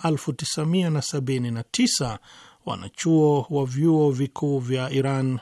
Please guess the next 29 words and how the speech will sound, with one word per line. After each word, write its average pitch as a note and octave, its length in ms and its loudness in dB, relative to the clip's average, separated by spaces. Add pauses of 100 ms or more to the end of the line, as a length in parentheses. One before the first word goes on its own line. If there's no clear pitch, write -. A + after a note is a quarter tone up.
waliliteka A#2+ 1120 -2
pango D3 380 0
la B2 100 -2
ujasusi A#2+ 600 -2
la B2+ 100 -4
Marekani D#3+ 640 2 (440)
la B2 120 -4
uliokuwa C3+ 500 0
ubalozi C#3 460 0
wa C3 120 0
nchi B2+ 220 -2
hiyo C3+ 180 2
hapa C3 300 -4
mjini C#3 360 2
Tehran, D#3 680 4 (400)
kulalamikia D#3 760 2
njama E3 440 4
kadhaa D3+ 380 0
wa C#3 120 2
kadhaa C#3+ 400 0
zilizokuwa B2+ 540 -2
zikifanywa B2+ 580 -2
na B2 100 0
Washington D#3 800 2 (380)
dhidi C#3+ 440 4
ya C3 180 2
mapinduzi B2 580 0
ya A#2+ 80 -2
Kiislamu A2 960 -4